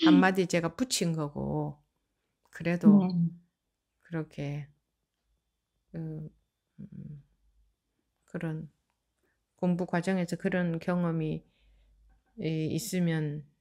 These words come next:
Speaker 1: 어쨌든 뭐 그게 뭐 경험이라기보다 어떤 마음에라도 와닿으면, 아, 이게
Speaker 2: 음.
Speaker 1: 다 생각이었다는 게 실제로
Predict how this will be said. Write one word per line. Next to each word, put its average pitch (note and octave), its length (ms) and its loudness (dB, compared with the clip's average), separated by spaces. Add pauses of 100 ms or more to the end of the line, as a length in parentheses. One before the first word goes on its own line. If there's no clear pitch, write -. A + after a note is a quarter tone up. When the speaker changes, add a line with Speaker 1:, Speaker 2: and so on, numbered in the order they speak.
(240)
Speaker 1:
어쨌든 G3 440 0
뭐 F3 100 0
그게 F#3 260 2
뭐 F3 160 0 (340)
경험이라기보다 D#3+ 880 4
어떤 D3+ 320 -4 (1000)
마음에라도 E3 640 8
와닿으면, D3+ 680 2 (840)
아, E3+ 100 8
이게 G3+ 260 10
Speaker 2:
음. G3+ 40 2
Speaker 1:
다 F3+ 160 0
생각이었다는 F3+ 880 2
게 D3+ 120 -2
실제로 C4+ 840 2